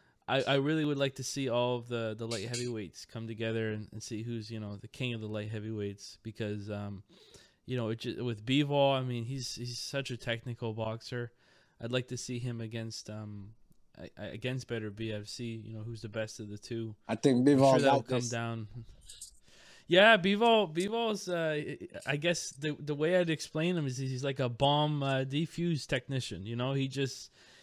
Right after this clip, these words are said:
Speaker 1: he's able to, you know, create distance and, and, and, and punch from a distance and,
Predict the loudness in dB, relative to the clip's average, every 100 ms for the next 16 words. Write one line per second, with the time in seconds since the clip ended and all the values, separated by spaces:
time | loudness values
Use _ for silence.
0 | _ -6 0 4 4 4 2 2 2 0
1 | -2 -2 -2 2 4 4 2 2 0 0
2 | 2 0 -6 -10 -8 -6 -4 -6 -8 -8
3 | -6 -4 -6 -8 -8 -8 -8 -8 -6 -6
4 | -8 _ _ -2 0 0 -2 -2 -2 0
5 | -2 -2 -6 -4 -6